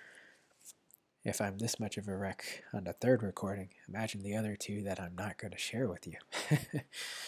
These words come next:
So anyway, so went to Virginia, married his high school sweetheart. I went to their wedding. He did not get to go to my wedding 'cause he was sick at the time, but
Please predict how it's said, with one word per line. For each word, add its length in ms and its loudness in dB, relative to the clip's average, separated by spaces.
So 120 0
anyway, 260 4
so 520 2
went 180 8
to 100 0
Virginia, 600 -2
married 300 6
his 140 2
high 140 2
school 220 -6
sweetheart. 500 -6
I 140 10
went 200 2
to 100 -2
their 160 -2
wedding. 300 -4
He 580 6
did 160 6
not 220 0
get 200 -2
to 80 -2
go 200 -2
to 60 -4
my 200 4
wedding 360 4
'cause 240 -2
he 160 0
was 160 2
sick 260 4
at 80 -10
the 80 -16
time, 320 -10
but 180 -4